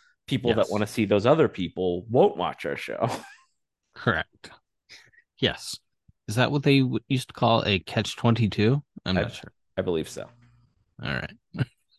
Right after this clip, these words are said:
Speaker 2: Business-wise, this all appears to be appropriate business.
Speaker 1: <laughs>
Speaker 2: Uh, the secret plan. The secret plan came to fruition.
Speaker 1: That's right.
Speaker 2: We're on the road to SummerSlam.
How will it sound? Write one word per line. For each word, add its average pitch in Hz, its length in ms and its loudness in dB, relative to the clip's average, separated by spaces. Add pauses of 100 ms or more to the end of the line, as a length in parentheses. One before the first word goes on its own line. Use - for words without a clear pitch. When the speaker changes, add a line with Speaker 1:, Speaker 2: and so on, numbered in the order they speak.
(1600)
Speaker 2:
Business-wise, 113 840 4
this 101 180 -2
all 95 180 2
appears 87 340 -4
to - 80 -20
be 92 160 2
appropriate 69 580 -6
business. - 580 -4
Speaker 1:
<laughs> - 60 -16 (920)
Speaker 2:
Uh, 120 640 2 (280)
the 147 100 2
secret 185 360 4
plan. - 340 2 (440)
The 127 60 -6
secret 131 360 0
plan 104 320 -2
came 95 260 -4
to - 80 -20
fruition. - 540 -8 (240)
Speaker 1:
That's - 200 -12
right. 123 320 2 (840)
Speaker 2:
We're 123 240 2
on 147 300 6
the 165 80 8
road 151 180 8
to 135 80 4
SummerSlam. 107 680 -2